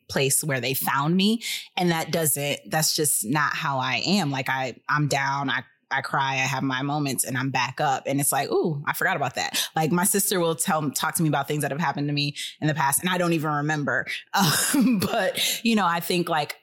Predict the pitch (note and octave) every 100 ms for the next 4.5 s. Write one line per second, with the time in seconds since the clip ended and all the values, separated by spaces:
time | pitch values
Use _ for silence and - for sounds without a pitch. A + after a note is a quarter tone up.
0 | _ F3 F3 E3+ E3 A3 F#3 F3 E3 D#3+
1 | - D#3+ D#3 D3 D3 - D#3 D3 D#3 C#3+
2 | C#3+ C#3+ C#3+ C3+ C#3+ C3 C3 C3+ - D#3
3 | D3 C#3+ - C#3+ C3+ - - - _ -
4 | E3+ D3+ C#3+ C3+ B2